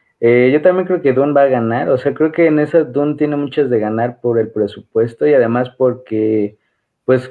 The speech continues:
creo que el, el hype de a-, antes de su estreno, pues, sí le jugó mucho a favor, tomando en cuenta que muchas de las películas hypeadas, pues, realmente no,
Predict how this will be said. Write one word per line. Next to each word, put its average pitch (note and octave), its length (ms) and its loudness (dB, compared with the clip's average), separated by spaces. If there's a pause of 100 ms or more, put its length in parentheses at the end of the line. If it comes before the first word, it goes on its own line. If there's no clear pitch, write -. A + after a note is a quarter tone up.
creo D#3 200 0
que F3+ 240 2
el, B2+ 360 0
el A#2 140 0
hype C#3+ 360 0
de C3+ 160 4
a-, A2 400 -2
antes C3 300 -2
de C3 100 0
su A#2 120 -8
estreno, B2+ 500 -4
pues, A2 180 -4
sí B2 120 -4
le B2 160 2
jugó A2+ 300 -6
mucho A#2+ 340 -4
a A#2 60 -4
favor, A2 440 -2
tomando B2 320 -4
en B2 60 -4
cuenta B2 340 -2
que A2 120 -8
muchas A#2+ 300 -8
de A#2+ 80 -2
las G2+ 140 -2
películas A2 460 -6
hypeadas, A#2 560 -2
pues, G#2+ 220 -6
realmente A2+ 420 -2
no, A2+ 380 -4